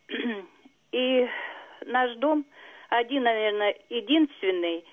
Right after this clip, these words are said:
не име-, в Михайловке не имеет крыши. Крыша, к-, ну, нет крыши, а просто залитый, как вот на дороге или где-то, э, рубероид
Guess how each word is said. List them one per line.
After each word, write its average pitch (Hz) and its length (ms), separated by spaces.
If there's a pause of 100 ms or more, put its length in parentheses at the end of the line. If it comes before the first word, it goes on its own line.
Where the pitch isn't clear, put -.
(220)
не 233 200
име-, 240 380
в 202 60
Михайловке 208 720
не 233 180
имеет 294 400
крыши. 190 640 (600)
Крыша, 285 580 (760)
к-, - 120 (480)
ну, 240 180
нет 302 320
крыши, 170 540 (240)
а 226 140
просто 277 600
залитый, 247 580
как 254 300
вот 233 260 (440)
на 208 140
дороге 240 480
или 202 140
где-то, 226 420 (480)
э, 180 360 (120)
рубероид 269 720